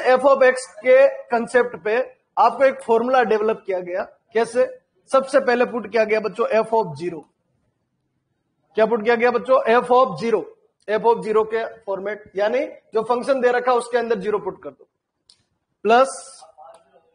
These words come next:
फिर आपको एक बार differentiation करना है और फिर वापस zero put करना है,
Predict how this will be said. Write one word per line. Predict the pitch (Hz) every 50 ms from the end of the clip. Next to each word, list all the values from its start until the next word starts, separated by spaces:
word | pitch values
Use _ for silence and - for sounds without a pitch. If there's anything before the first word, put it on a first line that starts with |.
| _ _ _ _ _ -
फिर | 277 302
आपको | 311 285 277 277 - - 311 294
एक | 277 262 226 233
बार | 277 285 277
differentiation | 226 240 214 185 262 277 285 277 269 - 277 277 277
करना | 220 262 247 247 262 277 277
है | 262
और | 254 262 269 262 269
फिर | - 302 294
वापस | 277 262 262 202 262 202
zero | 185 226 247 240
put | 214 180 226 196 -
करना | - 170 302 294 -
है, | -